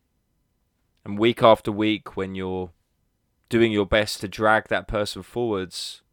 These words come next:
sometimes you think, "Hang on a minute, this is your goal, not mine." Feel like you're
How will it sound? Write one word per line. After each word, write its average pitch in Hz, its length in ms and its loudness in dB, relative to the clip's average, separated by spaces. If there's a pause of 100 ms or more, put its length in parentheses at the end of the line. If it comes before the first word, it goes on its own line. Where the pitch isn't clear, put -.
(160)
sometimes 117 560 -10
you 110 80 -14
think, 110 240 -10
"Hang 131 160 -12
on 127 80 -10
a 95 60 -10
minute, 95 180 -10
this 113 160 -14
is 107 100 -14
your 147 160 -10
goal, 85 240 -12
not 92 140 -12
mine." 110 460 -18 (720)
Feel 127 140 2
like 117 180 6
you're 104 300 0